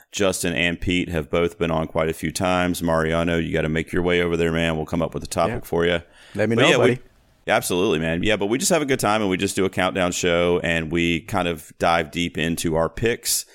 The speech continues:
Speaker 1: and, uh, you know, just kind of discuss whatever the topic may be. The easiest thing to do to follow us, guys, is just follow us on Twitter. It's at two P's on a pod, and that's T W O spelled out.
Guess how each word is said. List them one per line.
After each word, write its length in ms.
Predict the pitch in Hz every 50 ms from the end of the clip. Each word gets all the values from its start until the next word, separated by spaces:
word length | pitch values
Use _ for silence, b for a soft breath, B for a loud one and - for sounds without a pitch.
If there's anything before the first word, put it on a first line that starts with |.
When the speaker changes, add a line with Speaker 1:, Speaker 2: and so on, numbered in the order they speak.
| b b b b b b _
Speaker 1:
and, 380 | 85 82 80 78 80 80 73 78
uh, 260 | 78 80 80 80 82
you 140 | - 73 87
know, 120 | 85 80
just 220 | 85 - 92 87 -
kind 140 | - 85 82
of 60 | 82
discuss 420 | 78 78 - - 85 82 80 -
whatever 280 | - 80 78 78 76 78
the 80 | 76
topic 340 | 76 - 80 78 78 78 -
may 140 | - 80 82
be. 260 | 80 85 85 82 80 B B B B B B
The 80 | -
easiest 400 | 92 98 120 117 117 117 110 -
thing 180 | - 117 110 107
to 60 | 98
do 140 | 90 101 98
to 80 | 90 92
follow 340 | - 90 85 87 92 92
us, 140 | 90 87 -
guys, 260 | - 87 85 85 85
is 80 | 80 71
just 220 | - 82 82 -
follow 240 | - 87 85 85 82
us 100 | 80 -
on 140 | - 76 78
Twitter. 520 | - - - 101 98 98 98 95 92 b b b b b b b b
It's 200 | - 80 - - -
at 240 | 82 87 82 -
two 160 | - - 98 90
P's 240 | - 90 85 80
on 120 | 85 82 76
a 40 | 73
pod, 380 | - - 85 85 87 90 95
and 100 | 92 80 76
that's 140 | 76 78
T 160 | - - 92 82
W 320 | 85 82 76 78 80 80 78
O 40 | 76
spelled 380 | - - - 85 80 80 78
out. 360 | 80 85 87 87 87 85 -